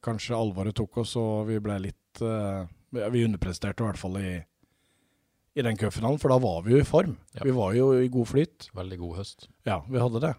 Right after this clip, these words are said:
Speaker 1: Og det var jo ingen god kamp, hverken Viking eller, eh, F K
Speaker 2: Kom
Speaker 1: Haugesund
Speaker 2: liksom
Speaker 1: var gode.
Speaker 2: aldri i gang, den kampen.
Speaker 1: Nei, gjorde ikke det. Så dem var sur.
Speaker 2: Ja. Så lagde du selvfølgelig cupfinalesang. Det var godt mottatt.
Speaker 1: Ja, det gikk
Speaker 2: Ja.
Speaker 1: bra det.
Speaker 2: Ja.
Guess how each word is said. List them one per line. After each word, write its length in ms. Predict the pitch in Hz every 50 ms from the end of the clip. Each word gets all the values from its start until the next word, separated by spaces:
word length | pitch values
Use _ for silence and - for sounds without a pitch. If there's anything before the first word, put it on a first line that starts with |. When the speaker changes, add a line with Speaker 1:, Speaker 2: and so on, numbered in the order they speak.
| - _ -
Speaker 1:
Og 220 | 135 131 127 123 123
det 60 | 120
var 80 | 113 104
jo 80 | 101 110 120
ingen 100 | 117 110
god 160 | 110 107 101
kamp, 240 | - 120 139 147 -
hverken 320 | 123 117 107 - - 117 117
Viking 380 | 113 95 - - 85 85 92
eller, 380 | 98 95 98 104 110 107 110 110
eh, 440 | 107 107 107 107 107 104 104 104 101 - _ _ _ - -
F 140 | 107 - -
K 80 | -
Speaker 2:
Kom 80 | 117 113
Speaker 1:
Haugesund 220 | 107 117 135 127 117
Speaker 2:
liksom 140 | 110 110 107
Speaker 1:
var 80 | 110
gode. 80 | 104 104
Speaker 2:
aldri 100 | 87 85
i 60 | 85
gang, 160 | 92 107 123 104 80
den 100 | 69 71
kampen. 360 | - 80 80 - - 78 82 _ _ - _ - -
Speaker 1:
Nei, 80 | 113
gjorde 160 | 101 92 90
ikke 140 | 90 - - 123
det. 120 | 92 - _ _ _ -
Så 500 | - - 131 127 127 123 123 123 123 120 120
dem 220 | 117 120 120 127 127
var 160 | 113 95 82
sur. 240 | - - 85 71 65 - - _ _ _ _ _ _ _ -
Speaker 2:
Ja. 120 | 107 - _ _ _ _ _ - - - - - - _
Så 200 | _ - - 170 165 151 143 135 120 113 110 107 107 104 104 101 101 101 101
lagde 240 | 98 101 110 117 110
du 80 | 104 98
selvfølgelig 380 | 92 - - 90 85 85 78
cupfinalesang. 580 | 98 92 - - 139 143 143 135 - 135 104 82 - _ _
Det 220 | - 110 107 110 117 117 110 110 107 104 110 110 104 101 101 101 104 104 107
var 220 | 120 135 135 117 92
godt 140 | 95 90 -
mottatt. 400 | 92 85 - 82 76 - _ - _ _ _ _ _ _ _ - -
Speaker 1:
Ja, 200 | 127 185 233 233 214 - -
det 80 | - 160 151
gikk 20 |
Speaker 2:
Ja. 60 | 147 156
Speaker 1:
bra 180 | - 131 127
det. 140 | 131 165 196 190 - -
Speaker 2:
Ja. 160 | 110 127 156